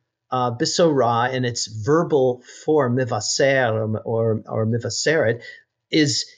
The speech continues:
introduced at the very beginning of this whole, uh, i-, crucial unit of Isaiah, ch-, Isaiah forty through sixty-six.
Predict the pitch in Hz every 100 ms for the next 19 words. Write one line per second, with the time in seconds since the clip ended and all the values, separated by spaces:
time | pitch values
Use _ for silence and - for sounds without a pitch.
0 | - 196 196 175 175 - 151 143 160 151
1 | 143 117 185 220 147 123 135 - 175 165
2 | 156 - _ - - 139 - 143 - -
3 | 254 247 - 143 127 208 220 131 117 123
4 | 120 160 180 107 107 - 143 139 127 143
5 | 123 - 147 139 120 117 107 113 - 110
6 | 101 185 - - -